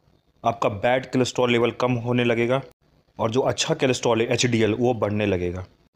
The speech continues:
तो बिना किसी देरी के वीडियो को शुरू करते हैं। इसमें पहला फूड आइटम है ओट्स। ओट्स एक बहुत ही अच्छा ब्रेकफास्ट ऑप्शन है। ये आपको, ये आप दिन में कभी भी खा सकते हैं इसको। ये आपके बॉडी से बैड कोलेस्ट्रॉल लेवल को कम करने में काफ़ी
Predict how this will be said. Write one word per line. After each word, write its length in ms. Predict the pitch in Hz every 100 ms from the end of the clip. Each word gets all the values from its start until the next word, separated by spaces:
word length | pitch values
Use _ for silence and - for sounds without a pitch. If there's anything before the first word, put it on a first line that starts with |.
| _ _ _ _
तो 80 | 120
बिना 200 | 135 147
किसी 200 | 143 143
देरी 180 | 131 131
के 100 | 131
वीडियो 220 | 117 123
को 60 | 120
शुरू 220 | - 120
करते 280 | 117 113 117
हैं। 200 | 127 - _ _ _ _
इसमें 280 | 123 156 147
पहला 260 | 139 143 156
फूड 240 | 143 131
आइटम 300 | 117 123 127
है 80 | 131
ओट्स। 440 | 123 120 - - - _ _ _ _ _ _ -
ओट्स 300 | 131 143 151
एक 200 | 143 110
बहुत 240 | 110 120
ही 60 | 147
अच्छा 220 | 127 135
ब्रेकफास्ट 540 | 113 113 - 120 117 113
ऑप्शन 340 | 107 - 113
है। 60 | 110
ये 60 |
आपको, 420 | 120 120 127 123 -
ये 100 | 117
आप 120 | 120
दिन 180 | 117 123
में 180 | 127 127
कभी 220 | 113 123
भी 80 | 127
खा 140 | 113
सकते 280 | 101 101 -
हैं 60 | 95
इसको। 260 | - 123 _ _ _ _ _ _
ये 80 | 117
आपके 200 | 117 120
बॉडी 400 | 107 113 113 127
से 220 | 123 123
बैड 360 | 104 92 117 123
कोलेस्ट्रॉल 420 | 123 117 - 113
लेवल 220 | 113 110
को 140 | 110 110
कम 220 | 110 110
करने 220 | 110 110
में 120 | 110
काफ़ी 480 | - 98 - 123